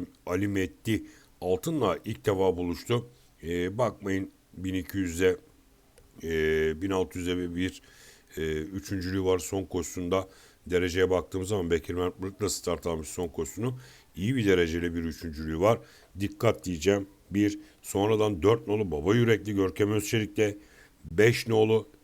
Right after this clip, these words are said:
Yetim İbrahim Muhammed Mirbilgin'le,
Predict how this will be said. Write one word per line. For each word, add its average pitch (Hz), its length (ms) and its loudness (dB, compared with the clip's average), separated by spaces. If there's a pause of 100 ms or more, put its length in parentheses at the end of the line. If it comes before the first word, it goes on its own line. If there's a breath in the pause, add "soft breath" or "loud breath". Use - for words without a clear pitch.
Yetim 78 340 -4
İbrahim 110 520 2
Muhammed 90 520 0
Mirbilgin'le, 104 800 2